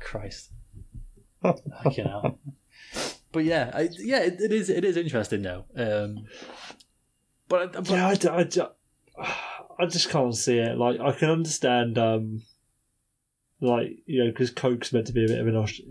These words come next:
Speaker 2: a bit of an issue in the N H L. I can
Speaker 1: Yeah.
Speaker 2: understand that because it's a party drug.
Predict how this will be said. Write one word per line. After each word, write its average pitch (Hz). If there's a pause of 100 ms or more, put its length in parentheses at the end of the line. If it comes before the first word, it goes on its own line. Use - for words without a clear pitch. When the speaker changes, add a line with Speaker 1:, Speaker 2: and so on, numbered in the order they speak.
(140)
Speaker 2:
a 127
bit 127
of 117
an 117
issue 113
in 107
the 110
N 117
H 113
L. 117
I 110
can 110
Speaker 1:
Yeah. 127
Speaker 2:
understand 113
that 113
because 113
it's 104
a -
party 110
drug. 120